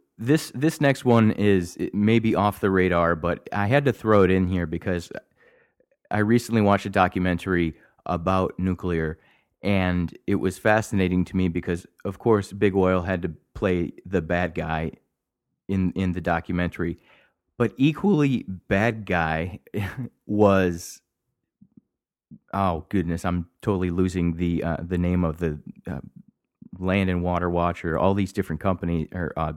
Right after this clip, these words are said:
different activist groups. And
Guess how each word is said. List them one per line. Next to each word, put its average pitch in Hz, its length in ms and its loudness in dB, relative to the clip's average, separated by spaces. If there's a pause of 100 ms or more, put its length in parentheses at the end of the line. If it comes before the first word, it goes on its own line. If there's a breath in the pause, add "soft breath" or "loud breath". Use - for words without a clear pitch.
different - 400 -6 (100)
activist 90 480 -6
groups. 82 420 -6 (720 loud breath)
And 92 520 0